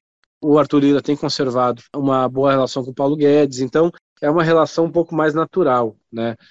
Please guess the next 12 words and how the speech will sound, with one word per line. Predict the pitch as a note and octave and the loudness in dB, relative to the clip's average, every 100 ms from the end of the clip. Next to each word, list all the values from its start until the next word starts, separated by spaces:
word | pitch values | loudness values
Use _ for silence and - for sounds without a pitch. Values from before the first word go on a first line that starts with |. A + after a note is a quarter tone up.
| _ _ | _ _
é, | A#2 A2+ A2+ A2+ | -2 0 0 0
Câmara | - C3+ C#3+ C#3 C#3 | 0 2 4 2 2
e | C3+ C#3 | 4 4
Executivo. | C#3+ C3+ D3 - C#3 A#2 G2+ _ _ _ _ _ - | 2 0 -4 -8 -6 -4 -6 _ _ _ _ _ -4
No | F#3+ | -2
Senado, | - F3 C3 D#3+ F#3 D3+ B2 | 0 0 0 0 0 -2 -2
teve | D3 D3+ | 0 2
alguns | E3 C#3+ F3+ | 2 2 0
ruídos | F3+ F3 D3 E3 C3+ A#2+ | 0 2 2 2 -2 -4
ali, | A#2+ A#2+ D3 | -4 0 0
o | |
Bolsonaro, | C3+ C3 - A#2+ B2+ C3 | 0 -4 -4 -2 0 -2